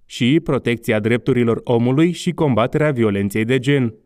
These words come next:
Potrivit secretarului de stat al Ministerului Afacerilor Externe și Integrării Europene, Vladimir Cook, cele nouă condiționalități incluse în avizul Comisiei Europene au fost formulate general, iar ulterior, responsabilii din cadrul ministerului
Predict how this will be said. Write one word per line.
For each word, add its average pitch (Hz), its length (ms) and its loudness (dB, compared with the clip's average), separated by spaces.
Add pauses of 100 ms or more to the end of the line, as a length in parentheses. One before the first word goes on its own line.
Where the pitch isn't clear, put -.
Potrivit 151 440 0
secretarului 123 760 0
de 117 140 0
stat 123 340 -2
al 123 140 0
Ministerului 120 720 0
Afacerilor 117 680 0
Externe 123 680 -2
și 131 260 -4
Integrării 117 560 0
Europene, 117 720 0
Vladimir 104 480 0
Cook, 160 340 0
cele 123 300 0
nouă 139 340 2
condiționalități 117 1040 -2
incluse 131 600 0
în 139 120 0
avizul 110 440 0
Comisiei 117 640 0
Europene 127 720 0
au 156 120 0
fost 170 300 0
formulate 143 640 2
general, 139 600 0
iar 104 260 0
ulterior, 117 720 0
responsabilii 113 840 0
din 98 180 0
cadrul 113 420 0
ministerului 113 760 2